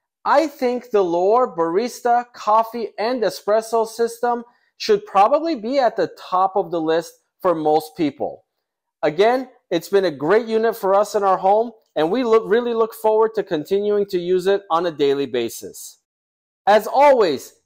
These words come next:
thank you very much for watching, and we really appreciate all the great comments, feedback, and support we've been receiving on our channel. If there are other products, specific items that you would like to see us review,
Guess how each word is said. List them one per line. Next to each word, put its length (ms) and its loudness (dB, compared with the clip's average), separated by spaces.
thank 260 0
you 120 -2
very 400 2
much 240 0
for 140 0
watching, 500 0
and 220 -2
we 120 -2
really 440 -2
appreciate 760 -2
all 200 2
the 100 0
great 300 -4
comments, 720 -4
feedback, 540 0
and 180 0
support 480 0
we've 180 -4
been 160 0
receiving 440 -2
on 180 0
our 120 0
channel. 480 -6
If 260 0
there 240 4
are 340 4
other 240 2
products, 640 -2
specific 580 -4
items 400 -2
that 140 0
you 100 -4
would 80 -2
like 200 0
to 100 -8
see 240 -6
us 260 -2
review, 420 -4